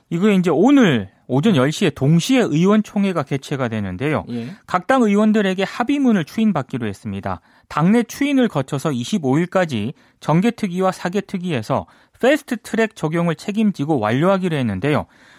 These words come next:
Speaker 1: 근데 가장 큰 논란에 부딪힐 가능성이 큰 정당이 바른미래당입니다.
Speaker 2: 네.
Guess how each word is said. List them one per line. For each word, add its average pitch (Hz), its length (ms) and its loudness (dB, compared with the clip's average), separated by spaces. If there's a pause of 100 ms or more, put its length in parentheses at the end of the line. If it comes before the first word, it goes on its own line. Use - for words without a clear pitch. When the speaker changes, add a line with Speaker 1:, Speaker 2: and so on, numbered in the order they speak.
(160)
Speaker 1:
근데 196 200 0
가장 233 460 2
큰 277 260 -2
논란에 180 380 0
부딪힐 180 760 -6
가능성이 156 580 -4
큰 226 220 0
정당이 151 480 -4
바른미래당입니다. 131 1040 0
Speaker 2:
네. 110 80 -8